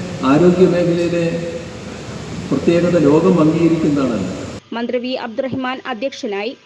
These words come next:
Speaker 2: പൊന്നാനി ലോക്സഭാ മണ്ഡലം എൽ ഡി എഫ് സ്ഥാനാർത്ഥി കെ എസ് ഹംസ, ഐ എൻ എൽ ദേശീയ പ്രസിഡന്റ് പ്രൊഫസർ മുഹമ്മദ് സുലൈമാൻ, സി പി ഐ എം ജില്ലാ സെക്രട്ടറി ഇ എൻ മോഹൻദാസ്, സി പി ഐ സംസ്ഥാന കൗൺസിൽ അംഗം അജിത് കൊളാടി, എൻ സി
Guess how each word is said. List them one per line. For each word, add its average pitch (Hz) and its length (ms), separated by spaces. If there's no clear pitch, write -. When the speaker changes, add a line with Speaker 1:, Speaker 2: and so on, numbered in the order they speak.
Speaker 2:
പൊന്നാനി 359 420
ലോക്സഭാ 302 460
മണ്ഡലം 302 440
എൽ 262 180
ഡി 302 140
എഫ് - 120
സ്ഥാനാർത്ഥി 285 580
കെ 277 100
എസ് 294 200
ഹംസ, 262 240
ഐ 240 180
എൻ 277 160
എൽ 277 120
ദേശീയ 269 300
പ്രസിഡന്റ് 277 580
പ്രൊഫസർ 269 400
മുഹമ്മദ് 277 480
സുലൈമാൻ, 247 420
സി 302 120
പി 311 120
ഐ 320 220
എം 294 160
ജില്ലാ 294 220
സെക്രട്ടറി 302 520
ഇ - 20
എൻ 285 80
മോഹൻദാസ്, 254 680
സി 254 100
പി 247 140
ഐ - 20
സംസ്ഥാന 277 420
കൗൺസിൽ 269 500
അംഗം 285 380
അജിത് 254 340
കൊളാടി, 240 400
എൻ 294 160
സി 359 160